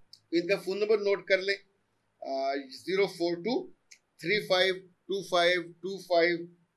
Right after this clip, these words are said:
ज़ीरो वन और ज़ीरो वन और ज़ीरो टू, और इसी तौर पे ज़ीरो थ्री डबल टू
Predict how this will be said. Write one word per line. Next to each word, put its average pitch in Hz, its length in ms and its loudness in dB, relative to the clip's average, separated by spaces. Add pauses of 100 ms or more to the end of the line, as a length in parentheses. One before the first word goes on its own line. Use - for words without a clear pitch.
(600)
ज़ीरो 180 260 0
वन 175 40 -4
और 202 160 8
ज़ीरो - 20 2
वन 254 60 0
और 170 160 0
ज़ीरो 165 200 2
टू, 151 360 -6 (680)
और - 280 -6
इसी 170 200 -2
तौर 165 280 2
पे 180 420 -4 (340)
ज़ीरो 175 640 0
थ्री 202 460 0 (360)
डबल 175 380 0
टू 285 320 -4